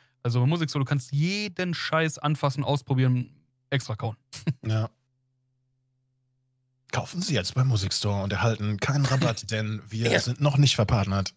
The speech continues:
Speaker 1: Und das Messerset gibt's gratis.
Speaker 3: Dazu.
Speaker 1: <laughs>
Speaker 3: Ja, die
Speaker 2: Ja.
Speaker 3: Anwendungs-, die Anwendungszwecke sind immer schwer zu verstehen. Also, äh, für, für mich ist es mittlerweile wirklich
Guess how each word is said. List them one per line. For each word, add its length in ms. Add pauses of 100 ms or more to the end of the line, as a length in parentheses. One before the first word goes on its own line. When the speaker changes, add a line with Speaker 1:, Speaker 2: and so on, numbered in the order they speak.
(200)
Speaker 1:
Und 200
das 160
Messerset 560
gibt's 240
gratis. 540
Speaker 3:
Dazu. 920 (460)
Speaker 1:
<laughs> 240 (1200)
Speaker 3:
Ja, 120
die 80
Speaker 2:
Ja. 100
Speaker 3:
Anwendungs-, 460
die 100
Anwendungszwecke 720
sind 180
immer 200
schwer 260
zu 140
verstehen. 520
Also, 460
äh, 180
für, 160
für 200
mich 180
ist 120
es 140
mittlerweile 460
wirklich 320